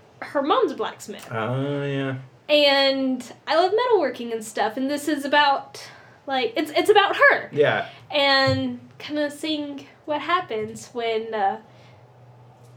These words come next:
Speaker 1: she meets the Tea Dragon Society.
Speaker 2: That's awesome.
Speaker 1: So, it's, it's a great little book.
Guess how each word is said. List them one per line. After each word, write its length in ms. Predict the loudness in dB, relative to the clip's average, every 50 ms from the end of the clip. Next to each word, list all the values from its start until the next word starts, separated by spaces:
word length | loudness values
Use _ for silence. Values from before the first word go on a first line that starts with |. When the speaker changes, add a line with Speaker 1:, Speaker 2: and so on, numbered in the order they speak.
| -20 -20
Speaker 1:
she 320 | -16 -14 -10 -8 -6 -4
meets 320 | -4 -4 -4 -6 -8 -12 -14
the 200 | -4 -4 -4 -2
Tea 200 | -2 -2 -2 -2
Dragon 320 | -2 -2 -4 -4 -6 -8
Society. 640 | -10 -10 -10 -8 -8 -8 -8 -8 -10 -10 -10 -4
Speaker 2:
That's 240 | -2 0 0 2 4
awesome. 420 | 4 4 4 4 2 2 0 0 2
Speaker 1:
So, 480 | 0 2 2 2 2 2 0 -2 -2 0
it's, 280 | 0 0 -2 -2 -4
it's 180 | -6 -4 -2 0
a 100 | -2 -2
great 300 | 2 4 4 4 4 2
little 240 | 0 2 2 2 2
book. 340 | 4 4 4 4 2 0 -6